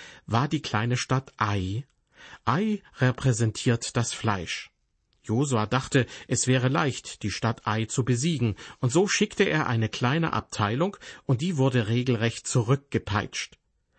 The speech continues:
Als sie zurückkehrten, neigte Josua sein Gesicht nach unten und begann vor Gott zu wimmern und zu weinen. Gott sagte ihm: „Steh auf, warum liegst du da auf deinem Angesicht? Israel hat sich versündigt.“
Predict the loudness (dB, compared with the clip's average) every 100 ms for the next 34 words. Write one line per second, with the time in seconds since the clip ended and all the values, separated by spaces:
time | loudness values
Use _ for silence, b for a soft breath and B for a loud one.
0 | b -6 -4 -4 -4 0 0 0 2 2
1 | 2 0 B B 0 0 0 -2 0 2
2 | 2 2 2 2 0 0 0 0 -2 -2
3 | -2 -2 0 0 2 2 2 B B 2
4 | 2 2 -2 0 0 0 -2 -2 0 -2
5 | -2 -2 2 2 4 2 0 -2 -2 -2
6 | 0 0 0 -2 -6 -10 _ _ _ _
7 | _ _ 0 0 -2 -2 0 0 0 0
8 | b b -6 0 2 2 2 2 -2 -10
9 | B B 2 2 2 0 2 0 0 0
10 | 2 0 0 -4 -2 0 0 0 0 0
11 | 0 -2 -6 -10 -18 b b -4 -2 0
12 | 0 2 0 -2 b -4 -4 -2 -6 -2
13 | 0 2 2 0 -6 -12 -18